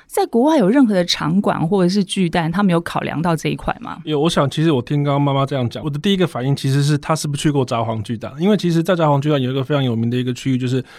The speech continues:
Speaker 2: 它在中外野的最高的那个地方。如果大家坐在内野往中外野看的话，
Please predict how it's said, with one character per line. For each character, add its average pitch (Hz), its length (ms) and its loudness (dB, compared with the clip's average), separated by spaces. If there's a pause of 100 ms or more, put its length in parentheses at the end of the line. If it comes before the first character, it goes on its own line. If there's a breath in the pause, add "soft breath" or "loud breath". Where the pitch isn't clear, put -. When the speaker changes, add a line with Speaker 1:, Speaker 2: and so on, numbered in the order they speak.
(140 loud breath)
Speaker 2:
它 185 140 -2
在 175 140 2
中 220 340 0
外 220 180 2
野 113 200 -6
的 120 140 -4
最 165 220 0 (140)
高 185 180 2
的 160 120 0
那 147 100 0
个 143 80 2
地 135 160 -2
方。 131 180 0
如 180 80 0
果 208 120 2
大 202 100 2
家 196 80 2
坐 202 160 0
在 185 100 2
内 185 140 4
野 123 100 2
往 113 140 -2
中 143 100 -4
外 143 120 0
野 107 80 -2
看 127 160 -6
的 - 40 -6
话， 120 200 -4